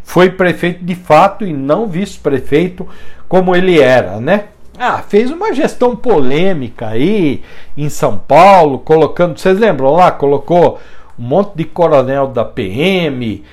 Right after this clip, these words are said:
como subprefeito, uns gostavam, outros não, mas até que teve algum resultado.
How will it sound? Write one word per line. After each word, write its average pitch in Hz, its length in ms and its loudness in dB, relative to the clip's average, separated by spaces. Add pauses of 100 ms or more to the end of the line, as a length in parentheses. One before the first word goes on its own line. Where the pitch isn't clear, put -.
(320)
como 151 240 0
subprefeito, 156 1300 2
uns 175 240 -4
gostavam, 143 840 0
outros 175 440 -2
não, 277 280 0
mas 415 240 0
até - 260 -2
que 311 260 -6
teve 262 520 0
algum 190 260 4
resultado. 151 760 -2